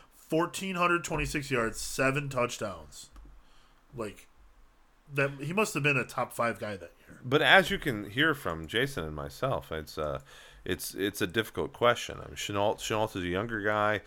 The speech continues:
Speaker 2: He's on a team that is not doing so well right now, but could do well later. Whereas Juju is an injured guy at the end of his rookie contract. Uh, in fact, uh,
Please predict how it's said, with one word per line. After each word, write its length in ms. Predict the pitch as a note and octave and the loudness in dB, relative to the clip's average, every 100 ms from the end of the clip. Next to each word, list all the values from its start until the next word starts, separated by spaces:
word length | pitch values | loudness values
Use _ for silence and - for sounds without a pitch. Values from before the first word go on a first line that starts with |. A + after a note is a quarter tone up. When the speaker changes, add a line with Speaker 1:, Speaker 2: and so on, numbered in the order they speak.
| - - | -14 -10
Speaker 2:
He's 260 | - A2+ | -4 2
on 120 | B2+ G#2+ | 4 4
a 80 | |
team 420 | E2+ - A#2+ A#2 G#2+ | 0 -2 -2 -2 2
that 220 | F#2+ F2 | 2 2
is 120 | E2+ | -4
not 300 | F2+ F#2+ E2+ | 0 0 0
doing 260 | E2+ F#2+ G2+ | -4 -4 -6
so 160 | - G2+ | -4 0
well 240 | G2+ G2+ | 2 2
right 200 | G2+ E2+ | 2 2
now, 180 | F#2 F#2+ | 0 0
but 200 | E2+ - | -2 -10
could 300 | - G#2+ G2+ | -6 -4 -2
do 160 | G2 F#2 | -4 0
well 280 | F#2 F2+ | 2 2
later. 460 | E2 E2+ F2 F2 E2+ - - - | 0 -2 0 -2 -4 -12 -20 -6
Whereas 320 | G2 G#2 G2 - | 4 6 6 2
Juju 560 | - A#2+ A#2 G#2+ F#2 | -2 0 4 4 4
is 160 | F#2 F2+ | 0 -4
an 80 | F2+ | -4
injured 420 | C3 C#3 G#2 E2 | -2 0 -2 2
guy 280 | F2+ E2 E2 | 4 4 2
at 100 | E2 | -2
the 120 | F2 | 2
end 140 | A2+ C3+ | 2 2
of 100 | D#2 | -4
his 180 | D2 | -8
rookie 220 | D2+ D2 D2 | -10 -12 -12
contract. 720 | C#2+ C#2 C#2+ C#2 C#2 - D2 | -8 -8 -4 -4 -4 -10 -12
Uh, 220 | D2 D2 E2+ - | -12 -14 -14 -12
in 100 | E2+ | 0
fact, 340 | G2+ F2+ - - - - - | 2 2 0 -16 -20 -20 -2
uh, 460 | F2 E2+ E2 D#2+ | 4 6 8 6